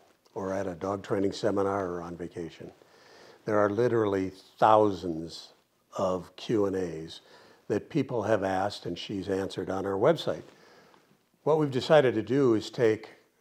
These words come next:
um, some of the more common questions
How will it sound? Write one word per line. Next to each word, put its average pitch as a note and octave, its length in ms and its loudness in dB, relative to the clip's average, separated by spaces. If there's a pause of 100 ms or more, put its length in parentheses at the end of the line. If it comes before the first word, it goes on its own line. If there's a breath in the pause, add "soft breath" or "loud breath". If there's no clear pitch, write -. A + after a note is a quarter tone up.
(140)
um, G#2 440 -6 (1300 soft breath)
some E3+ 240 2
of E3 60 8
the D3+ 60 8
more B2 180 6
common A2 380 -2
questions C3 680 -2